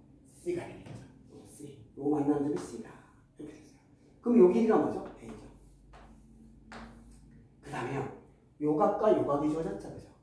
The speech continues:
자, 여러분, 이 각부터 먼저 해도 되고요. 이 각부터 먼저 해도 상관없어요.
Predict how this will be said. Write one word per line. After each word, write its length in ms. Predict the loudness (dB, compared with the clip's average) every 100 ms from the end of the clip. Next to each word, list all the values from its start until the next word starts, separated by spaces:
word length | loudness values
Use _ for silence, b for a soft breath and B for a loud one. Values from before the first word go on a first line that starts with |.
| _
자, 440 | 0 2 2 -2 -12 -2
여러분, 360 | 4 6 6 4
이 80 | 8
각부터 400 | 10 10 6 6
먼저 280 | 6 6 6
해도 180 | 4
되고요. 380 | 4 2 4 2
이 80 | 4
각부터 380 | 4 4 2 2
먼저 240 | 2 2
해도 100 | 2
상관없어요. 640 | 2 0 0 -2 -6 -12